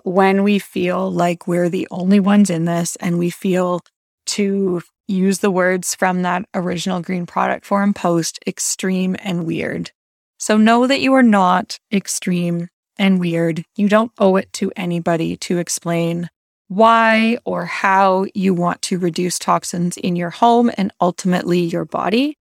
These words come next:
It matters. It's important. And if you're still on your research journey, go back and listen to all of the past podcast episodes, really, because we talk a lot about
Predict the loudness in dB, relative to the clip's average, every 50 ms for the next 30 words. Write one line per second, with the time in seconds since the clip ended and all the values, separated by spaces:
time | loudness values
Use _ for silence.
0 | _ _ _ _ -6 -6 -4 -4 -4 -4 -4 0 2 4 4 4 4 2 -2 -4
1 | -6 -6 -4 -6 -6 -6 -4 -2 -2 -2 2 4 4 4 4 4 2 -2 -2 -2
2 | -2 -2 -4 -6 -6 -6 0 2 4 4 6 6 6 6 4 4 2 0 0 -2
3 | -2 -4 -4 -4 -4 -2 -2 -2 0 -2 -2 0 0 0 2 4 4 2 2 0
4 | -2 -4 -2 -2 -2 0 0 0 0 0 0 0 0 0 -2 -2 -6 -14 -20 -20
5 | _ _ _ _ _ _ 4 6 6 8 8 6 6 6 4 2 0 2 2 0
6 | 0 0 -2 0 0 0 2 0 0 -2 0 0 0 0 0 0 0 0 0 0
7 | 0 0 0 2 2 2 4 4 2 2 2 0 -2 -2 -4 -4 -4 -4 -4 -2
8 | 2 4 4 4 4 0 -2 0 2 2 4 4 2 2 0 -2 0 0 0 -2
9 | -2 -4